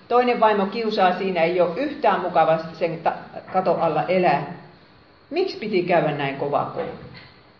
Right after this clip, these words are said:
Hanna rukoilee ja rukoilee ja lasta ei synny.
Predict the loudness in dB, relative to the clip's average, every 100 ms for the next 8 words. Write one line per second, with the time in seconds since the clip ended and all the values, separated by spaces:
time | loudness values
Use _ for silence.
0 | _ -4 0 2 4 4 4 6 6 6
1 | 6 4 2 2 4 4 4 6 6 4
2 | 2 -2 2 2 0 -4 -8 -10 -12